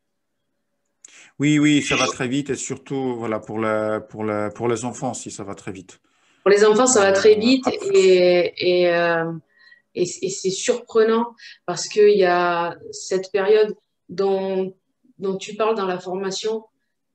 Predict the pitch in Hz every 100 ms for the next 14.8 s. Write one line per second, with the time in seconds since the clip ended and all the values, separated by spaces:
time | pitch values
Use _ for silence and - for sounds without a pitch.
0 | _ 208 202 196 190 208 196 - 208 202
1 | 208 208 214 202 180 175 180 180 185 185
2 | 196 196 170 165 147 160 160 _ _ _
3 | - 170 175 170 170 175 175 165 170 -
4 | - _ _ - - - - 170 165 214
5 | 196 185 190 190 190 190 233 202 196 196
6 | 190 202 226 226 202 196 196 - _ _
7 | _ - - 185 180 180 180 - 185 185
8 | 208 220 214 196 196 185 - 180 175 -
9 | 185 180 - 202 185 165 - 175 180 -
10 | 196 196 185 180 _ _ _ 170 180 175
11 | 180 175 208 208 - - 175 170 - 190
12 | 190 190 180 247 269 240 _ _ _ _
13 | _ _ - 185 185 185 180 180 196 202
14 | 185 226 269 254 226 - 226 220